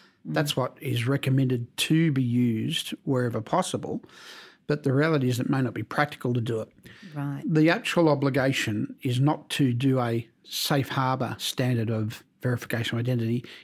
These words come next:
Speaker 2: It's to take reasonable steps to identify your client. Now, nowhere is there really a massively great helpful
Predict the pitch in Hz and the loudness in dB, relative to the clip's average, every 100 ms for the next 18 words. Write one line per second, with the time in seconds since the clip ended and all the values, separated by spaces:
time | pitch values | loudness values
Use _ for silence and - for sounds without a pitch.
0 | - 151 - 139 160 147 - 147 165 - | -6 -4 -2 0 0 0 2 4 4 2
1 | 127 127 - - 202 - - 135 117 113 | -2 0 -2 0 -2 -2 -4 -2 -2 -2
2 | 117 110 - 101 95 90 - 113 82 - | -2 -2 -6 -6 -6 -8 -6 -6 -6 -10
3 | _ - - - 151 135 139 147 190 208 | _ -20 -20 -4 2 4 6 6 6 6
4 | 139 135 127 131 143 135 123 143 147 131 | 4 4 2 2 4 4 4 2 2 -2
5 | 127 120 117 _ - 127 123 - - _ | 0 -2 -2 _ -4 -2 -2 -6 -20 _
6 | _ - 123 117 - 123 - - 127 | _ -4 -2 -2 -2 -4 -4 -2 0